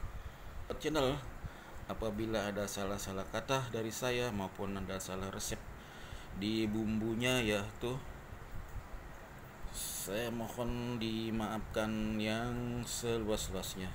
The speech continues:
Sifatnya manusia selalu punya kesalahan, dan yang baik-baik sesungguhnya datangnya dari Allah Subhanahu wa Ta'ala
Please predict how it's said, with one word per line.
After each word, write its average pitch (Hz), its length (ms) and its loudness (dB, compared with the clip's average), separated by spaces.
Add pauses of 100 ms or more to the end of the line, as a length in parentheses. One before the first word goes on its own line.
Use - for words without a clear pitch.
(640)
Sifatnya 107 560 0
manusia 104 880 2 (1400)
selalu 113 480 2
punya 104 240 0
kesalahan, 92 800 -2 (240)
dan 98 160 2
yang 92 160 2
baik-baik 95 560 2
sesungguhnya 90 720 -2 (720)
datangnya 92 560 0
dari 90 260 -2
Allah 107 240 2
Subhanahu 113 920 2
wa 104 80 4
Ta'ala 101 560 2